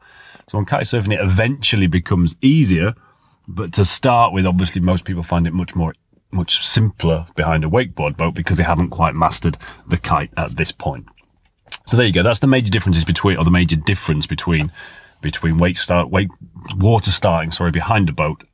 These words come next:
and water starting on a kite. So I hope that helps some of you guys there, especially those that are using wakeboarding at the moment to train your kite surfing, for which I can only recommend. It's a really, really, really good way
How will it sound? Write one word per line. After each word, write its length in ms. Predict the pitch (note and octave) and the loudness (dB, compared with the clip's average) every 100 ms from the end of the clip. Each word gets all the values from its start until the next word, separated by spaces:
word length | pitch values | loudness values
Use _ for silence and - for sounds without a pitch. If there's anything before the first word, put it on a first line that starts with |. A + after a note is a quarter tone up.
| - | -12
and 140 | D2+ | -8
water 200 | D2+ - | -8 -8
starting 280 | - C2+ C2+ | -8 -8 -8
on 80 | C2+ | -14
a 40 | |
kite. 300 | - C2+ - | -14 -14 -10
So 100 | - | -8
I 40 | |
hope 340 | - A#2+ C3 - | -4 -2 -2 -2
that 180 | G#2+ D#2 | -2 0
helps 300 | G2 F#2+ - | -2 -4 -2
some 120 | F#2 | 0
of 80 | D#2 | 2
you 120 | F2 | 2
guys 280 | E2 E2 D#2+ | 2 0 0
there, 100 | D#2+ | -4
especially 400 | - G#2 - F#2+ | -2 -2 0 0
those 200 | F#2 D#2+ | 2 0
that 100 | D2+ | 0
are 40 | |
using 500 | E2+ F#2+ G2 F2 E2 - - - - | 4 4 4 4 2 -4 -20 -20 -2
wakeboarding 640 | F#2 F2+ - F2+ D#2+ E2+ - | 0 0 -2 0 0 -2 -2
at 200 | G2 E2+ | -4 -2
the 80 | |
moment 380 | D#2+ D2+ D2 B1 | -4 -4 -8 -10
to 80 | D#2 | -12
train 300 | - D#2+ D2+ | -4 -2 -2
your 100 | D2 | -6
kite 260 | - D2+ - | -6 -6 -6
surfing, 420 | C#2 C2 - - | -12 -12 -16 -8
for 120 | - | 0
which 220 | F#2+ F2 | 0 2
I 100 | F2 | -2
can 140 | F2 F#2 | 0 2
only 160 | E2 | 2
recommend. 420 | D#2 D#2 - C2+ C2+ | 0 -6 -8 -10 -10
It's 140 | - | -6
a 40 | |
really, 460 | D#2+ F2+ F2+ G#2 E2+ | 0 2 4 2 2
really, 420 | E2 F#2+ E2+ D#2+ | 2 2 2 0
really 440 | D#2 F2+ E2+ D#2+ D2+ | 2 4 4 0 -2
good 220 | - E2+ | 0 2
way 320 | D2+ D2 C#2 | 2 0 -2